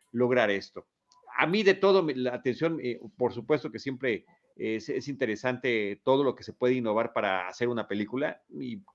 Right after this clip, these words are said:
claro, en las películas de acción hay que tener mucha creatividad y mucho, eh, mucho valor, pero sobre todo que haya superado el, eh, lo que le pasó en la cinta pasada, me parece que es excepcional.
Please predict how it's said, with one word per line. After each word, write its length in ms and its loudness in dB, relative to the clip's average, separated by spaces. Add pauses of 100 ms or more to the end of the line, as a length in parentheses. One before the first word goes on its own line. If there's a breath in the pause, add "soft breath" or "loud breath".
claro, 300 4
en 80 0
las 100 -4
películas 380 -4
de 60 -4
acción 340 -4 (380 soft breath)
hay 100 0
que 100 -10
tener 220 -2
mucha 240 -2
creatividad 600 2
y 160 2
mucho, 840 4 (340)
eh, 760 4
mucho 240 2
valor, 480 6 (420)
pero 340 6
sobre 220 0
todo 240 0
que 120 0
haya 180 0
superado 920 0 (560)
el, 500 0
eh, 320 -2
lo 160 2
que 100 0
le 120 2
pasó 420 -2
en 120 -2
la 120 -2
cinta 380 -6
pasada, 500 -2
me 160 -4
parece 480 -6
que 180 -6
es 160 -12
excepcional. 560 -8